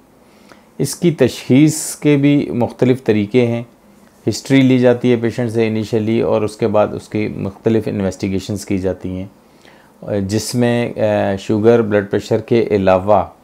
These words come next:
टेस्टोस्टेरोन लेवल्स पेशेंट के चेक किए जाते हैं और डॉपलर अल्ट्रासाउंड किया जाता है to check कि उसमें कोई आर्टेरियल इनसफिशिएंसी या कोई वीनस लीकेज तो नहीं है।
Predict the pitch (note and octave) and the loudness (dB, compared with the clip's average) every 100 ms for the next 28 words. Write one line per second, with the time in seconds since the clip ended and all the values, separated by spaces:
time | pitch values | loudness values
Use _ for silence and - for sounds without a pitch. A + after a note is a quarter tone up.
0 | _ _ - - _ _ - G2 G2 G2 | _ _ -20 -20 _ _ -2 2 4 4
1 | G2 - A2+ - C3 - B2 A#2 A2+ G2 | 2 0 0 0 0 2 0 2 2 0
2 | F#2 G#2+ - A2+ A#2 G#2+ G#2+ A2 G#2+ - | 0 -2 -4 -6 -4 -4 -2 -2 -2 -2
3 | G2+ G2+ G2 G#2 A2 - - A#2 A#2+ - | -2 -2 -4 -6 -8 -8 -4 -2 -2 -2
4 | A#2 A#2 C#3 C3 - G#2 A2+ A2+ - A#2 | 0 0 2 0 0 -2 0 -2 -2 -2
5 | G2+ G2 F#2 F2+ F#2 F#2 F#2+ G2 G#2+ C#3+ | -2 0 0 2 -2 -2 -2 0 -2 -4
6 | - _ _ _ B2+ G#2+ - B2+ - - | -12 _ _ _ -4 -2 2 2 0 -10
7 | - _ _ _ _ _ B2 - C3+ - | -20 _ _ _ _ _ 0 2 0 -4
8 | - C3+ C3 B2+ B2+ B2 B2 A#2+ A#2 - | -2 0 0 0 0 2 4 2 0 0
9 | F#2+ F#2+ A#2 A2+ A#2+ B2 - B2 B2 C3 | 0 0 0 2 4 2 0 -2 0 0
10 | G#2+ A2 A#2 A2 G2+ A#2 A#2 - G#2+ A2 | -2 -2 -4 -6 -4 -2 -2 0 0 0
11 | A2 A#2 G2 G2 G#2+ G#2+ G2 F#2 - A2 | 2 0 2 0 -2 -2 -4 -4 0 -2
12 | - G2+ F2+ E2+ E2 D#2+ - | 0 -2 -2 -4 -10 -12 -14